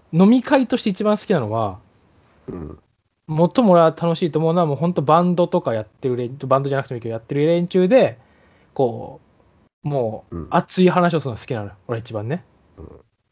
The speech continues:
Speaker 1: 今後こういうことをするとか、
Speaker 2: うん。
Speaker 1: なんか最近何々こういう曲作ってよとかって、で、なんか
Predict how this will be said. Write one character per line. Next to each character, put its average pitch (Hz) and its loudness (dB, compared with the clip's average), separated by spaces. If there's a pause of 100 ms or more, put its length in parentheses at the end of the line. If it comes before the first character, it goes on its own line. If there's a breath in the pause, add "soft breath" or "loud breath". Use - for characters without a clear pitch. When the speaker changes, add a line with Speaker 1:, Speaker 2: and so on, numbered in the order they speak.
(1080)
Speaker 1:
今 143 -2
後 131 0
こ - 2
う - 8
い - 4
う - 0
こ 135 0
と 123 -2
を 107 -2
す - -6
る 104 -8
と 110 -12
か、 107 -12 (300)
Speaker 2:
う 98 -16
ん。 85 -14
Speaker 1:
な 110 -16
ん 110 -14
か 110 -10 (180)
最 127 -2
近 127 -8
何 131 0
々 110 -4
こ 131 0
う 127 4
い 120 0
う 117 -4
曲 117 -6
作 - -2
っ - 0
て - -8
よ 95 -8
と 104 -10
か 98 -8
っ 98 -10
て、 - -12 (460 soft breath)
で、 123 -2
な 117 0
ん 110 -2
か 104 0